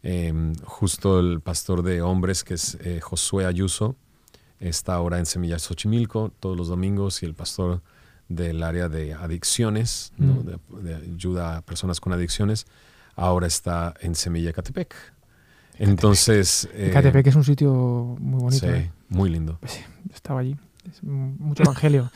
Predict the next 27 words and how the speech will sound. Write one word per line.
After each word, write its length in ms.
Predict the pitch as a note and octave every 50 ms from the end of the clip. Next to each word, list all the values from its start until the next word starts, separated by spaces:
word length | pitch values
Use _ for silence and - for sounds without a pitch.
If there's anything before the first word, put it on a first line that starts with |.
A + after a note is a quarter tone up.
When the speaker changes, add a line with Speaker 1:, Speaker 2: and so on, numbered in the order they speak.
| - -
Speaker 2:
<laughs> 140 | - - -
Hace 180 | - D3 D#3+
falta 200 | D3 E3+ E3 E3+
mucho 180 | E3+ E3+ D#3+ D#3
evangelio, 300 | D#3 D3+ - G#3 A3+ G#3
sí, 80 | D3 G3+
¿verdad? 220 | G3 F3+ G3 A3
Speaker 1:
Tiran 200 | - C#3+ C#3 C3
Speaker 2:
¿No? 40 | B2
Es, 40 | A#2+
Speaker 1:
muchos 200 | A#2+ A2+ E3+ D#3
Speaker 2:
es 40 | F3
misión. 340 | G3 F#3+ B2 A2 G3 G3 G3+
Speaker 1:
cohetes 340 | F#3+ - - - - - -
y 160 | F2+ F2 -
Speaker 2:
Es 100 | F3 F3+
misión, 280 | G#3+ G3 - G3 G3 G#3
Speaker 1:
cosas. 80 | F#3+ -
Speaker 2:
sí, 80 | G#3
sí, 140 | E3 F3 F#3
sí. 100 | D#3+ F#3
Es 80 | D#3+ -
como 120 | G3+ F#3+
estar 180 | - - G3 F#3
en, 260 | F3+ E3+ E3+ E3 D#3+
en 180 | C#3 E3 D3+
Fallas, 400 | - G3 F#3+ D#3+ C3+ C3 - -